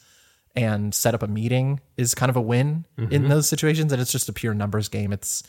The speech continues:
Speaker 1: it's like, did I respond to this ad early enough to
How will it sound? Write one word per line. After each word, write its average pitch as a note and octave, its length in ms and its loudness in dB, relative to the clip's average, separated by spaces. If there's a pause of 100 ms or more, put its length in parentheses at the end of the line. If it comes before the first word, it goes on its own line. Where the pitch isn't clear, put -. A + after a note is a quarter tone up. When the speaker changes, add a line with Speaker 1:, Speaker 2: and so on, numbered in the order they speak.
(220)
Speaker 1:
it's - 160 -4
like, A2+ 200 0
did A#2+ 100 0
I B2 100 6
respond A#2 440 0
to A#2+ 40 -2
this A2 220 -4
ad A2+ 260 -4
early A#2+ 300 0
enough A2+ 220 -4
to G#2+ 180 -6